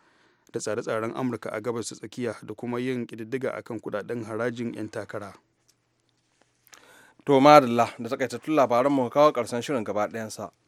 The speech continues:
Speaker 2: Amma kafin mu tashi, bari mu taya Hajiya Umma, ma'aikaciyar gidan rediyon Najeriya, Gwagwalada Abuja, na murnar auren ɗiyarta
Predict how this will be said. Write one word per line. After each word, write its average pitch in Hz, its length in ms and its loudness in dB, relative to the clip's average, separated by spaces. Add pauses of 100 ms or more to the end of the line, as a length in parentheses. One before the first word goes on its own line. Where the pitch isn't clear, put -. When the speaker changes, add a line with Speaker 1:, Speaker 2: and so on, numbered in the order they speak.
(120)
Speaker 2:
Amma 123 260 0
kafin 107 240 0
mu 101 60 -10
tashi, 165 280 0
bari 120 140 -2
mu 123 80 -2
taya 123 240 2
Hajiya 120 340 -2
Umma, 135 340 -2 (280)
ma'aikaciyar 120 520 -4
gidan 127 260 -4
rediyon 131 280 -2
Najeriya, 113 400 -2 (160)
Gwagwalada 110 560 -4
Abuja, 104 380 -10 (640)
na 120 80 -6
murnar 147 340 4
auren 139 220 6 (100)
ɗiyarta 127 400 0